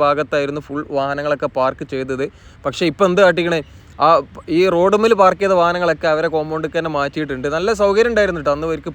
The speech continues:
പാർക്കിങ്ങിനും കാര്യങ്ങൾക്കൊക്കെ. ഏതായാലും ആ ഭാഗം അന്ന് തുറന്നു കൊടുത്ത ഭാഗത്ത് കൂടെ അല്ല ഇപ്പോൾ വാഹനങ്ങൾ പോകുന്നത്. അന്ന് തുറന്നു കൊടുത്തപ്പോൾ ഈ ബസ് നിൽക്കുന്ന ഭാഗം എടുക്കണേ,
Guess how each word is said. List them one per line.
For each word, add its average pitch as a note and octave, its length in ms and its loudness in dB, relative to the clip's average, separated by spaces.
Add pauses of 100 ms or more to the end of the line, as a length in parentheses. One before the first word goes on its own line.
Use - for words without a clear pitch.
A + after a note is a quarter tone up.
പാർക്കിങ്ങിനും E3 480 -2
കാര്യങ്ങൾക്കൊക്കെ. D#3 540 -4 (440)
ഏതായാലും A3+ 280 4 (140)
ആ - 20 8 (140)
ഭാഗം G3+ 280 2 (460)
അന്ന് G3+ 240 -2
തുറന്നു G#3+ 280 0
കൊടുത്ത G#3 280 -2
ഭാഗത്ത് F#3 400 -4
കൂടെ G3+ 200 0
അല്ല F#3 180 -2
ഇപ്പോൾ F#3+ 160 -6 (100)
വാഹനങ്ങൾ F3+ 420 -2
പോകുന്നത്. D#3+ 400 -6 (120)
അന്ന് G3+ 220 -4
തുറന്നു G3+ 240 -2
കൊടുത്തപ്പോൾ F#3+ 280 -6
ഈ - 80 -6
ബസ് G3+ 240 -4
നിൽക്കുന്ന A3 320 -4
ഭാഗം G3 160 0
എടുക്കണേ, F3 220 -8